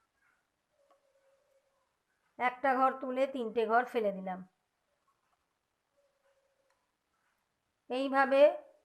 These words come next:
আঠাশটা ঘর একটা, একটা, একটা করে নিয়ে বন্ধ করব।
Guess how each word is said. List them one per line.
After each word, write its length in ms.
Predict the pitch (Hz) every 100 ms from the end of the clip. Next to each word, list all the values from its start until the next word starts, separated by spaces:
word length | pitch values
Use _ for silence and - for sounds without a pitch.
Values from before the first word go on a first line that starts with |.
| _ _ _ 220
আঠাশটা 420 | 226 262 254 269
ঘর 260 | 233 233 247 269
একটা, 200 | - - 247
একটা, 200 | 247 247
একটা 200 | 247 233
করে 180 | 247 254
নিয়ে 260 | 226 240 285
বন্ধ 260 | 214 190 180
করব। 180 | 185 180